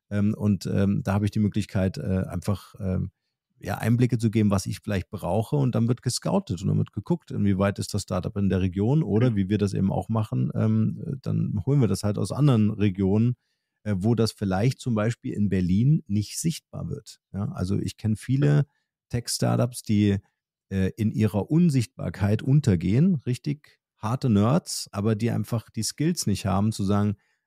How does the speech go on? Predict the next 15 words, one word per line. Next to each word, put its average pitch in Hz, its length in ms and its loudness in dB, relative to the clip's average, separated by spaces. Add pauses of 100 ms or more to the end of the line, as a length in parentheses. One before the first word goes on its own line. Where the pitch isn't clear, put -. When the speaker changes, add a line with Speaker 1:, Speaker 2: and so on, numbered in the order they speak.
(160)
Speaker 1:
"Ich 110 240 -4
mache 120 140 2
jetzt 127 160 -2
einen 104 80 -2
Podcast, 143 600 -2
damit 120 200 2
ich 117 60 -4
irgendwie 110 240 2
sichtbar 120 380 0
werde", 135 260 4
ja, 117 160 4
oder 117 180 0
so, 135 240 2
äh, - 60 0
Speaker 2:
<laughs> - 440 -8